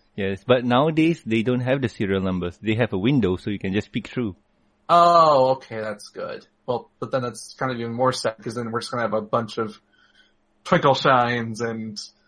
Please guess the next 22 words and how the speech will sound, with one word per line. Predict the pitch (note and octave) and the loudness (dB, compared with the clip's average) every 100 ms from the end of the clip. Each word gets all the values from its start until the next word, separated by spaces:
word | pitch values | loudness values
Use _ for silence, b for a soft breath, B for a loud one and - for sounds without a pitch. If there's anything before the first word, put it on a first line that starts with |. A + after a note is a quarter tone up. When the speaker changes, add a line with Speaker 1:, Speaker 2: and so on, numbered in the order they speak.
| _ _ | _ _
Speaker 2:
Lemon | C3 C3 A#2 | 0 2 2
Hearts | A#2+ A2 - - - - - _ _ | 2 2 -2 -10 -8 -10 -12 _ _
Speaker 1:
<laughs> | G2+ C3 G2 _ | 0 2 0 _
Speaker 2:
in | B2 | -6
the | A#2+ | -2
box, | A2 A2+ A#2 - - | 2 2 2 -4 -6
and | A2 | -6
be | A2 | -4
like, | A2 A2 G#2+ _ _ _ _ _ _ _ | -2 -4 -6 _ _ _ _ _ _ _
kids | - A2 G2+ | -6 -6 -4
will | |
be | G#2+ | -2
like, | G#2+ A2 | -2 0
"Yay, | C4+ C4+ G#3+ F#3+ - | 0 2 2 -2 4
where's | A3 | 6
the | A3 | 6
one | G3+ F#3+ | 6 6
I | F3 | 4
want?" | E3+ C#3+ A#2+ A2+ | 4 2 0 -8
And | A2 | -10
then | A2 | -8
they'll | G#2+ | -10